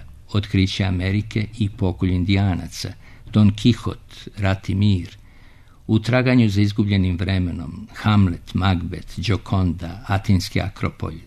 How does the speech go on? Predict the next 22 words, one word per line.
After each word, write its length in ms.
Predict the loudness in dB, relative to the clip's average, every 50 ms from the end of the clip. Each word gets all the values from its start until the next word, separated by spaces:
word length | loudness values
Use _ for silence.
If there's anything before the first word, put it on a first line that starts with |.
| -12 -6
Taj 200 | -2 -2 -2 -2 -2 -2
Mahal, 440 | -2 -2 -2 -2 -2 -2 -2 -2 -4 -6 -12 -18 -20 -14 -6
dvorac 440 | -4 0 0 2 2 0 -2 -2 -4
u 40 | -4
Versaju, 600 | -4 -4 -4 -6 -4 -2 -2 -2 -2 -2 -6 -10 -8
Plesile 500 | -6 -4 -4 -4 -2 0 0 0 0 0
Vodrej, 480 | -2 -4 -4 -2 -2 -2 -2 -2 -4 -4 -2
Moj 220 | 0 0 0 0
deda, 440 | 0 0 0 0 0 -2 -4 -8 -14 -18 -20 -20 -20 -20 -20 -6 0
Marija 520 | 2 2 4 4 4 4 4 2 0 -2 -6 -14 -20 -20 -20 -8 -4
i 120 | -4 -4
pisac 500 | -2 0 0 2 2 2 0 -2 -2 -2
ovih 240 | -2 -4 -4 -4 -4
redova, 380 | -4 -2 -2 -2 -2 -2 -2 -4 -6 -12 -20 -20 -20 -20 -20 -20 -20 -18
samo 280 | -4 2 4 4 4 4
su 160 | 4 2 0 2
Iverije 720 | 4 4 4 6 6 4 4 4 2 0 -4 -6 -8 -12 -12 -6
popadalo 600 | -6 -6 -4 -4 -4 -4 -4 -4 -4 -6 -6 -10 -12
sa 220 | -12 -8 -4 -2 0
velikog 460 | 0 0 0 -2 -4 -6 -6 -6 -4
drveta 420 | -4 -4 -6 -6 -8 -10 -8 -10
života. 560 | -8 -8 -8 -10 -10 -12 -14 -18 -20 -20 -20